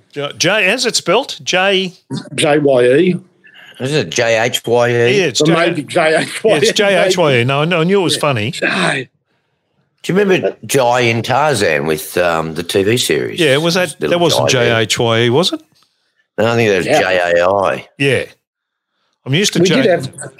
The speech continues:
Speaker 2: we had Jumping Jai Tarima there for a while.
Speaker 1: But he was J A I.
Speaker 3: Oh.
Speaker 2: Yeah, yeah,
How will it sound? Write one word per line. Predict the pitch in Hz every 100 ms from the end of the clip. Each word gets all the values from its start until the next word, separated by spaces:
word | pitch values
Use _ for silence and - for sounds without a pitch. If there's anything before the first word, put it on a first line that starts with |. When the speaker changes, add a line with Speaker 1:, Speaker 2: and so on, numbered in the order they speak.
| - _ _ _ _ _ _
Speaker 2:
we | 170
had | 214 170
Jumping | 170 160 151 131 123
Jai | 147 139
Tarima | 135 131 143 185 147 107
there | 101
for | 110 117
a | 107
while. | 127 - -
Speaker 1:
But | 135
he | 180
was | 196 -
J | 151 131 113 107
A | 92
I. | 82 127 247
Speaker 3:
Oh. | - 151 - -
Speaker 2:
Yeah, | 160 151
yeah, | 135